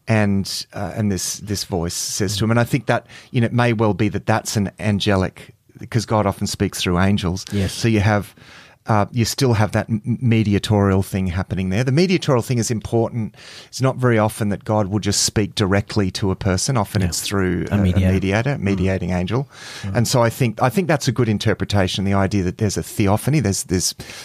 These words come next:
Speaker 1: kind of vision of, uh, of God in this sense.
Speaker 2: Mm.
Speaker 1: Uh, and then, and then we get this angelic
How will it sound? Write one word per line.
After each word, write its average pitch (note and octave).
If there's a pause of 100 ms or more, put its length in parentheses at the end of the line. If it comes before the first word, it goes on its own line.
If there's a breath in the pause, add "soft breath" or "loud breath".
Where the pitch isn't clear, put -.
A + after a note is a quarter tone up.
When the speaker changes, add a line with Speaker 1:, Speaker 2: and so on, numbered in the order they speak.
(120)
Speaker 1:
kind G#2
of F2+
vision G#2
of, F2+
uh, G2
of G2+
God G2+
in F#2+
this F#2
sense. B2+
Speaker 2:
Mm. G#2 (380 loud breath)
Speaker 1:
Uh, G2
and G2
then, F#2+
and G2
then F#2+
we F#2
get F#2
this -
angelic F#2+